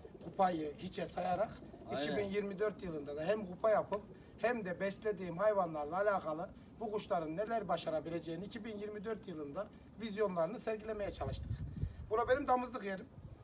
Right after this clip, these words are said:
Speaker 1: Ee,
Speaker 2: Abi bir
Speaker 1: dostlarımıza
Speaker 2: altyazı
Speaker 1: açtığımız
Speaker 2: çizebilir miyim?
Speaker 1: güzel kapılar. Yani
Speaker 2: Bir
Speaker 1: anladın
Speaker 2: altyazı
Speaker 1: mı?
Speaker 2: çizeceğim.
Speaker 1: Evet.
Speaker 2: Arkadaşlar şimdi şöyle bir durum var.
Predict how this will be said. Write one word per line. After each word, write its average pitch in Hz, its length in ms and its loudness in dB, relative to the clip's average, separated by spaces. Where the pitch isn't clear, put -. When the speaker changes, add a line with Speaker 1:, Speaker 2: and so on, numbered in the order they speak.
Speaker 1:
Ee, 170 300 0
Speaker 2:
Abi 165 280 4
bir 190 60 2
Speaker 1:
dostlarımıza 233 240 10
Speaker 2:
altyazı 233 300 6
Speaker 1:
açtığımız 226 340 6
Speaker 2:
çizebilir 277 180 2
miyim? 269 120 0
Speaker 1:
güzel 226 240 4
kapılar. 143 340 -2
Yani 160 120 0
Speaker 2:
Bir 165 60 2
Speaker 1:
anladın 147 200 2
Speaker 2:
altyazı 185 260 0
Speaker 1:
mı? 151 60 -2
Speaker 2:
çizeceğim. 123 380 -4
Speaker 1:
Evet. 139 140 -4
Speaker 2:
Arkadaşlar 135 640 0
şimdi 165 280 -8
şöyle 165 320 -6
bir 120 120 -6
durum 117 300 -8
var. 87 80 -8